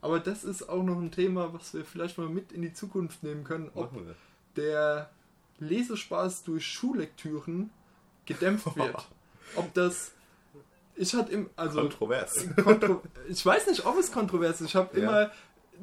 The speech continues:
Speaker 1: dieses, ich hab in der Schule nicht viel gelesen.
Speaker 2: Ja.
Speaker 1: Hör ich ganz, ganz oft. Ich auch nicht, aber ich hab halt gerne außerhalb gelesen. Die,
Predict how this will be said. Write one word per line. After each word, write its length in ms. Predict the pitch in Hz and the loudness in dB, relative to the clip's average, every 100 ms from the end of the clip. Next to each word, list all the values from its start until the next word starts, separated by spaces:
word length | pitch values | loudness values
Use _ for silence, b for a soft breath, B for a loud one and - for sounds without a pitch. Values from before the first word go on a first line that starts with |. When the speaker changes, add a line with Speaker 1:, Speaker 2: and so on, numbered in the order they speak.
| 185 | -2
Speaker 1:
dieses, 440 | 190 190 190 190 - B - | 0 8 10 10 2 B 0
ich 160 | 160 | 4
hab 180 | 214 220 | 4 4
in 120 | 202 | 8
der 100 | 185 | 8
Schule 320 | 180 226 247 | 8 4 4
nicht 220 | 185 135 - | 2 0 -4
viel 160 | 160 | -2
gelesen. 680 | 156 151 151 151 151 143 147 b b - | 0 0 0 -2 -8 -8 -12 b b -12
Speaker 2:
Ja. 280 | 92 90 - - | -8 -8 -10 -8
Speaker 1:
Hör 320 | 170 175 208 | 0 4 6
ich 160 | 180 - | 4 4
ganz, 240 | 185 185 | 4 4
ganz 160 | 165 - | 0 0
oft. 200 | 214 - - _ | -2 -4 -18 _
Ich 180 | 185 160 | -2 2
auch 200 | 190 254 | 4 4
nicht, 200 | 185 147 | 2 0
aber 140 | 147 147 | -2 -2
ich 140 | 143 | -4
hab 100 | 175 | -4
halt 140 | 165 156 | -2 -2
gerne 260 | 156 151 | -2 0
außerhalb 440 | 190 226 170 143 - | 0 4 4 2 0
gelesen. 420 | 147 147 156 151 | -4 -6 -8 -8
Die, 220 | 151 165 | -8 -8